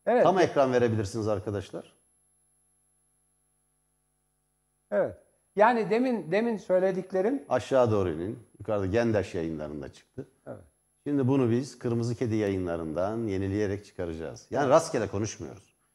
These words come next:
Speaker 2: Burada ben M H P'lileri ağırladım hocam. Atilla Kaya gibi M H P Genel
Speaker 1: Tabii,
Speaker 2: Başkan
Speaker 1: tabii.
Speaker 2: Yardımcılığı yapmış.
Speaker 1: M H P,
Speaker 2: Ülke
Speaker 1: M H P
Speaker 2: Ocakları Başkanlığı
Speaker 1: Çok
Speaker 2: yapmış kişileri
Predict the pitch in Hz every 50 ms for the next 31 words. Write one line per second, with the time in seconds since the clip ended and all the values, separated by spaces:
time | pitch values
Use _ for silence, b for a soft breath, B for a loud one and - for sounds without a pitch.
0 | _ _ _ _ - 113 143 160 156 131 135 147 135 127 127 139 151 - 131 120
1 | 117 120 117 117 117 120 110 104 92 82 78 73 67 78 78 80 78 73 76 82
2 | 92 - 98 95 87 - - 90 87 85 76 80 76 78 78 82 90 90 87 -
3 | 95 82 85 87 87 90 185 254 294 254 - 98 - 90 87 87 80 78 78 78
4 | 85 85 85 80 - 135 165 180 185 202 196 196 - 254 - - 143 156 165 170
5 | 185 180 175 165 160 160 135 - 147 139 139 143 131 127 117 - - 139 131 131
6 | 135 139 135 131 120 104 95 123 110 - - 107 98 - 120 123 123 117 117 101